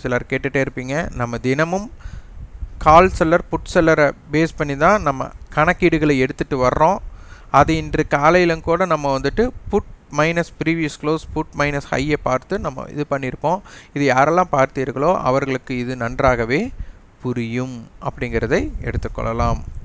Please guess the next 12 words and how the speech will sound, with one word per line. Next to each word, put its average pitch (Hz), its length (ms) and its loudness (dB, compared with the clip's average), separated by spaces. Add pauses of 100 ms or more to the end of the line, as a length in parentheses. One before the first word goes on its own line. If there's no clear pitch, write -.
(1000)
இங்க 147 200 -2
பாருங்க, 117 280 0 (3750)
இன்னைக்கு 170 260 -4
பேங்க் 175 220 2
நிஃப்டிக்கு 165 260 -4
வந்து 180 200 -2
நாளைய 151 280 2
தினம் 160 200 -4
விடுமுறை 151 360 0
அப்படிங்கிறனால 147 520 -4
இன்னைக்கே 147 300 -2 (300)
அவங்க 131 300 -2